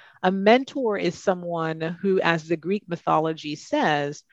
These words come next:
sort of walks alongside you. "I'm not gonna tell you what to do, John, but I'm gonna say, 'John, have you noticed this? Have you considered this? What would happen if you?'" So the mentor is walking alongside and talking with you and sort of broadening your perspective,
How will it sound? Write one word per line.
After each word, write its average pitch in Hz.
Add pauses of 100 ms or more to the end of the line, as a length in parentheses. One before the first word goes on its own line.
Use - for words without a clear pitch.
(360)
sort 370
of 269
walks 214
alongside 170
you. -
"I'm 196
not 262
gonna 202
tell 196
you 156
what 151
to 220
do, 214
John, 208
but 180
I'm 170
gonna 160
say, 160
'John, 240
have 190
you 160
noticed 170
this? 180
Have 160
you 151
considered 170
this? 175 (220)
What 262
would 247
happen 220
if 160
you?'" - (300)
So 240
the 214
mentor 262
is 196
walking 202
alongside 170
and 156
talking 165
with 151
you -
and 151
sort 165
of 147 (300)
broadening 170
your 147
perspective, -